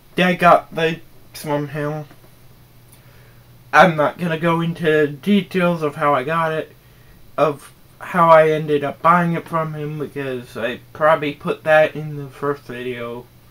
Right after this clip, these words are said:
I don't know. I forgot it was a while ago. Well, as some of you know,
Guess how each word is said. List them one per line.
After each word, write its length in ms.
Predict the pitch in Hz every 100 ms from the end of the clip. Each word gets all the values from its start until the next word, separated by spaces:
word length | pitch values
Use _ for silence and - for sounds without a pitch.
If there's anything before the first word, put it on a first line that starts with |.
| - - - - -
I 120 | - - - - -
don't 280 | 117 - -
know. 320 | 87 101 - - - - - - -
I 140 | 170
forgot 540 | 185 175 185 185 - -
it 200 | 147 143
was 180 | 127 131
a 180 | 135 135 - - - - - - - -
while 360 | - 202 147 117
ago. 220 | 127 123 - - - - - - - - - - - - -
Well, 300 | - 156 - - - - - - - - - - - - - _ - - - - - -
as 400 | 190 262 285 - - - - - - - - - - - - - - - - - -
some 200 | 202 190
of 60 |
you 200 | 190 185
know, 360 | 151 127 127